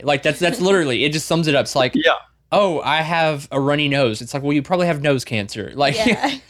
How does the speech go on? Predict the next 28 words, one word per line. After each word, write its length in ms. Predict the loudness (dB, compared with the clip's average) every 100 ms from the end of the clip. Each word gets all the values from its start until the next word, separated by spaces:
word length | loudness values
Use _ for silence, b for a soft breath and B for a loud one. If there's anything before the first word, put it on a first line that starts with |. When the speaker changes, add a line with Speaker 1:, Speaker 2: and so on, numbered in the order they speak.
| -18
Speaker 1:
<laughs> 240 | _ _ -6
and 240 | 0 2
there's 140 | 2
just, 180 | 0 0
there's 200 | 0 2
no 160 | 4 2
in 140 | 2
between. 520 | -2 0 0 2 0 -2
It's 440 | 0 -2 -2 -14 b b b
the 200 | 0 0
most 340 | 2 0 0 0
mild 400 | 0 2 2 2
symptoms 420 | 0 0 0 0
are 60 | -2
pushed 320 | 0 -4 -2
way 300 | 0 2 2
deep 260 | 2 0 0
and 100 | 0
all 160 | 2 2
the 80 |
most 220 | 0 -4 -4
extreme 380 | -6 0 0
Speaker 3:
Mm-hmm. 40 | 0
Speaker 1:
things 240 | -2 0
are 80 | 0
right 220 | 2 2
up 140 | 0 -4
front. 280 | -6 -6